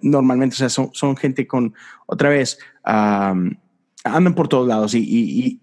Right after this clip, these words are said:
y, y sobre todo cosas creativas, este, te absorben bastante, ¿no? Entonces, eh, y aparte, recién casados, tie-, o sea, es mucha vida, pastorean jóvenes,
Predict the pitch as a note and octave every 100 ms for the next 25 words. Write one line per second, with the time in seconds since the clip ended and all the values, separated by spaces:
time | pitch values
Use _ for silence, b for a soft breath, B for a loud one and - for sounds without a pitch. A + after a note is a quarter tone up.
0 | - - D3 C#3+ A#2+ G#3 F3+ - - E3+
1 | B3+ - - C3 G#2+ G#2+ A#2+ C#3 D#3+ D3
2 | - - G#2 G#2 - G2+ F#3 _ _ _
3 | - A#2+ G#2+ F#2+ - B2 B2 B2+ A2 G#2
4 | - A#2 G#2 E2+ A2 C#3 B B B B
5 | B - E3+ F3 F#3+ - b b _ -
6 | C3 C3 B2+ - A2+ A2 C#3 B2+ A2 -
7 | _ - A#2+ - G2 A#2 - F#3+ F#3 F3+
8 | F3 E3 D#3 - C3 - B2 A#2 A#2 -
9 | C#3+ D#3+ D#3 C#3+ C#3 C3 B2+ B2+ A#2+ A2+
10 | A2+ A#2 A#2 - - A2+ A#2 G#2+ A#2 A2+
11 | G#2+ G#2 - -